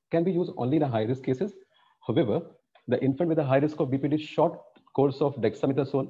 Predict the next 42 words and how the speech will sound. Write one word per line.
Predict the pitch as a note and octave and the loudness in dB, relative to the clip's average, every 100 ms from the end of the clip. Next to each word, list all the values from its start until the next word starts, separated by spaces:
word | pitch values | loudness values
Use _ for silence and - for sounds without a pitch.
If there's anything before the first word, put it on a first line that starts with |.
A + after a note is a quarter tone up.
| - | -6
in | B2 | -4
the | A#2+ | 0
dose | C3 | 0
of | C3 - | 0 -2
point | B2+ A#2 | 0 0
one | B2 | 0
five | C3 C3 | 0 -2
to | C3 | 0
point | B2+ A#2+ | 0 0
two | C3+ | 0
M | A#2 | -2
G | A#2 | 0
per | A#2+ G#2 | -2 -2
K | A#2+ | -2
G, | A2+ B2 - - _ _ _ _ - | -2 -4 -8 -18 _ _ _ _ -2
tapered | C#3+ E3+ | 0 2
over | C#3 C#3+ C#3+ D3 - | 2 2 2 -2 -6
seven | - B2+ C3 | -6 -2 -2
to | C3 | -2
ten | B2+ B2 | -2 0
days | B2 B2+ | 2 0
can | B2+ A2+ | 0 -2
be | A2+ A2 | -2 -4
used. | G2 G#2 - _ _ _ _ _ _ _ _ | -4 -6 -12 _ _ _ _ _ _ _ _
However, | A#2 A#2+ B2 A2 A2 | -4 -2 0 -2 -4
they | A2+ | -4
have | A#2 A2+ | -4 -6
especially | A#2 A#2+ A#2 D#3 | -6 -4 -4 -4
pointed | D3+ C#3 C#3+ C#3 | -2 -2 0 0
out | C3+ C3+ | -2 -2
that | C#3 C#3 - _ _ - | -4 -4 -14 _ _ -8
the | B2 | -4
titration | C3 B2+ C3 D#3 E3 D#3+ | 0 -2 0 -4 -2 -6
is | C3+ | -4
based | C3+ C#3+ D#3 | -2 -2 -2
on | D3+ | -4
the | C#3+ | -4
illness | B2+ B2 C#3 C3+ | -4 -2 -4 -4
severity | B2+ B2 C3 C3 C3 D3+ - _ _ A2 | -4 -2 -2 -4 -6 -8 -8 _ _ -12
is | A2 | -8
advised. | G2+ G2 G2 F2+ _ _ - _ _ _ _ _ _ _ _ _ _ _ _ | -6 -6 -8 -10 _ _ -20 _ _ _ _ _ _ _ _ _ _ _ _
So | E3 D#3+ - | 0 2 0